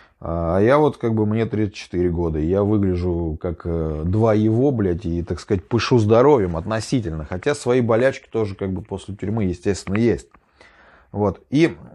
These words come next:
происходит это, знаете, из-за чего? Там потому что нет алкоголя, наркотиков, ну, вот, допустим, в обычных зонах это есть все, а, ну, а, естественно,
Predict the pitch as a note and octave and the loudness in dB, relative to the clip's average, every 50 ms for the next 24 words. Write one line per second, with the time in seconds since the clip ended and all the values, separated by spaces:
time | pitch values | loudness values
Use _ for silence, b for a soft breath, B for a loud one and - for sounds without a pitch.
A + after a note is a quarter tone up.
0 | - - A2+ A2 - C#3 C3+ - - F#3+ G3+ F3 C#3 B2+ B2+ A#2+ A2+ B2+ D3+ F3+ | -18 -16 -8 -4 -2 -2 0 0 2 2 2 2 0 -2 -2 -2 0 0 0 -2
1 | F#3 - - G#2 G#2+ G2 - - A#2 A2 F#2 E2 - G#2 G#2+ G#2+ G2 G2+ - G#2+ | -2 -4 -4 -4 -4 -4 -4 -2 0 0 0 0 -2 -4 -4 -4 -6 -6 -6 -4
2 | G#2 A2 G#2+ F#2+ - - G2+ G#2 G2+ G2 E2 - - _ _ _ _ _ _ _ | -4 -4 -6 -8 -8 -8 -6 -4 -4 -4 -6 -8 -14 _ _ _ _ _ _ _
3 | _ _ _ _ _ _ _ _ _ _ _ _ - - - F#2 F#2+ F#2 F2+ F#2+ | _ _ _ _ _ _ _ _ _ _ _ _ -20 -10 -4 -2 -2 0 0 2
4 | G2+ A2 A#2 C#3+ D3 C#3+ C#3 B2 G#2 G2 G2 G2 G2 F#2+ G2 - - C3+ D3+ D3 | 2 4 4 4 4 4 4 2 2 0 0 -2 -2 -2 -2 -2 -2 -2 -2 -2
5 | - - - - G#2+ - - A2+ A#2 G#2 E2+ D#2+ E2 - - E2+ - - D2+ C#2+ | -4 -6 -6 -6 -6 -6 -6 -6 -6 -4 -4 -4 -6 -6 -6 -8 -8 -8 -10 -10
6 | - D#2 D#2+ F#2 G2 G2 F2+ - - D#2+ D#2 D#2+ F2+ F2+ D#2 C#2 C2 - - - | -8 -4 -4 -2 0 -2 -2 -4 -6 -8 -6 -4 -4 -4 -4 -6 -8 -10 -12 -12
7 | - - - - - E2 G2+ D3 F#3 F#3 - - F2+ E2 D#2+ E2+ E2+ D2+ D2 C#2 | -10 -10 -10 -8 -6 -2 0 0 0 -2 -4 -6 -4 -4 -2 -4 -4 -4 -6 -6
8 | C2+ C#2+ D2 D#2 E2 F2 - - F#2+ F2+ - - D#2 D2+ | -6 -6 -6 -6 -6 -6 -6 -8 -8 -8 -8 -8 -12 -12